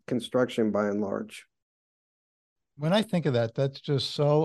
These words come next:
Speaker 2: amazing. When all those nineteenth century workers who, you know, rushed out of the caissons and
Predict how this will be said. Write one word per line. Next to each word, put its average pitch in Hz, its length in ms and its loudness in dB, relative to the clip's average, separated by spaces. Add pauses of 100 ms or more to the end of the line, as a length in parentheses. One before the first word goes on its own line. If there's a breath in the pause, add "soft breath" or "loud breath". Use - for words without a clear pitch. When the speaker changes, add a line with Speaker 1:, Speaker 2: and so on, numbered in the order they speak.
Speaker 2:
amazing. 135 760 -2
When 113 240 -18
all 143 220 2
those 143 460 2 (920)
nineteenth 143 560 2 (200)
century 147 420 2
workers 139 680 2
who, 127 420 -4 (680)
you 139 80 -6
know, 123 240 0 (260)
rushed 143 440 4
out 156 240 6
of 139 80 2
the 131 100 2
caissons 139 840 2
and 123 240 -6